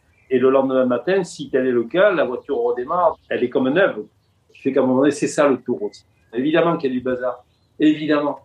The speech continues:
Ça fait partie du truc, enfin, il y a... On est nomade, quoi. C'est une famille qui se déplace pendant le mois de juillet. Et ce qui rend complexe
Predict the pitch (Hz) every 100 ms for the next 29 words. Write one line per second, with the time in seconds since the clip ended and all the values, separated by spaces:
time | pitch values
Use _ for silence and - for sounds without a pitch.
0 | _ 147 185 190 175 - 175 160 - 170
1 | 143 131 127 127 - _ _ _ _ 143
2 | 185 185 185 165 139 127 107 107 _ _
3 | _ - - 131 123 135 147 143 147 190
4 | 170 - 131 135 147 156 135 113 127 127
5 | 123 139 - - 117 165 - - - -
6 | - - - - - 135 123 175 180 170
7 | 165 160 156 160 156